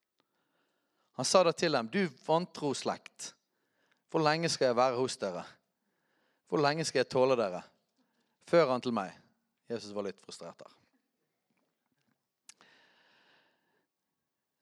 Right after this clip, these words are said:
De førte gutten til han. Jeg, jeg bare, la meg si en bare liten parentes om det der.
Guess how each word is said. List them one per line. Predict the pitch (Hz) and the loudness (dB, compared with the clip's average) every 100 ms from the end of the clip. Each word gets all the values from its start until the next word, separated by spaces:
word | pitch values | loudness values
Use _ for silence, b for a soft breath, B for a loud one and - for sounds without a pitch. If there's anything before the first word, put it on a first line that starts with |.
| _ | _
De | 156 | 0
førte | 175 190 185 175 | 6 4 4 2
gutten | 180 185 147 - | 2 2 -4 0
til | 151 123 | 0 2
han. | 98 87 - _ _ _ _ _ _ _ _ _ _ _ _ _ _ - | -2 -6 -16 _ _ _ _ _ _ _ _ _ _ _ _ _ _ -8
Jeg, | 117 120 | -4 -4
jeg | 120 | 0
bare, | 123 120 | -2 0
la | 113 | -6
meg | 117 | -6
si | - | -6
en | 117 | -6
bare | 95 107 | -8 -12
liten | - | -12
parentes | 95 92 98 - | -12 -10 -14 -14
om | 90 | -14
det | 87 | -16
der. | 80 | -16